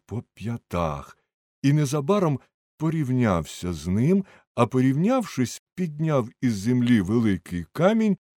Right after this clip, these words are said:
і шпурнув ним у ведмедя. Камінь поцілив звірюці в голову.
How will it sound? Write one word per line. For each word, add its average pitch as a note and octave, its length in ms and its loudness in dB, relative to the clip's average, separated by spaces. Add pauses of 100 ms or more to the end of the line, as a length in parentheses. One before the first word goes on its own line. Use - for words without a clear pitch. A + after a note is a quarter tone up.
(140)
і F#3 180 2
шпурнув G#3 920 -2
ним A3 300 -2 (100)
у F#3 120 2
ведмедя. C#3 600 2 (420)
Камінь D#3 540 0
поцілив C#3 640 -2
звірюці G3 760 -2 (360)
в B1+ 120 -16
голову. A#2+ 920 -2